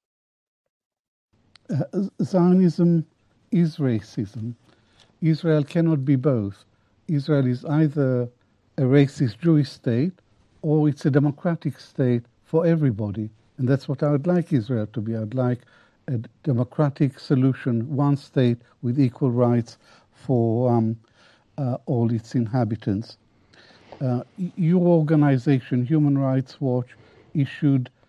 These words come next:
a report last year, uh, about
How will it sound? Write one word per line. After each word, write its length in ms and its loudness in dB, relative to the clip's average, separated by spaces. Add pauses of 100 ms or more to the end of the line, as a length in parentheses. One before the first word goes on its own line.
(180)
a 80 2
report 640 -2
last 420 -4
year, 320 -2 (640)
uh, 280 -4
about 640 -4